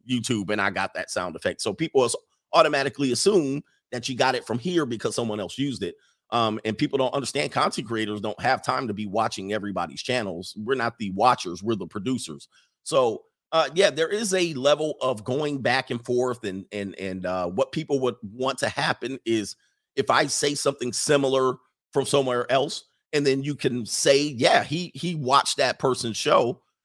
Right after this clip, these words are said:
and it's similar. Many times you want, every time that, that, that you say that thing, you have to give credit, all right, on the spot. All right, so you say something similar or you share an idea that somebody else shared,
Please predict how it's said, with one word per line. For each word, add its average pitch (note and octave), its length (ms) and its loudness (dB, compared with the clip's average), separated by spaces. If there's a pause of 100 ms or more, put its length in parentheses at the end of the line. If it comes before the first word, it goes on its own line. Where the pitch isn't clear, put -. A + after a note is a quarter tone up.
(200)
and D#3+ 160 0
it's E3 140 -8
similar. D#3+ 480 2 (180)
Many A3 240 2
times D#3+ 320 -2
you D#3 80 -6
want, C#3 380 -2
every D3+ 180 -2
time C#3+ 240 0
that, A2+ 160 -2 (220)
that, A2 320 -6
that A#2 180 -4
you A#2+ 80 -6
say F#3+ 220 2
that A2 240 -2
thing, G#2+ 260 -6
you B2+ 80 -2
have A#2+ 160 0
to A2 80 -8
give G#2 160 -4
credit, G#2 320 0 (220)
all G#2+ 80 2
right, A2 180 2
on B2 140 -2
the G#2 80 -4
spot. D#2 320 2 (560)
All B2 80 0
right, B2+ 120 -2
so - 80 0
you C#3 200 -4
say G#3 420 2 (200)
something E3+ 440 0
similar A#2+ 460 0
or A2+ 160 -2
you A#2 140 -4
share D#3+ 280 0
an D#3 80 0
idea C3 560 -2 (220)
that A#2+ 120 -2
somebody C3+ 400 0
else F#3 200 6
shared, A2+ 360 0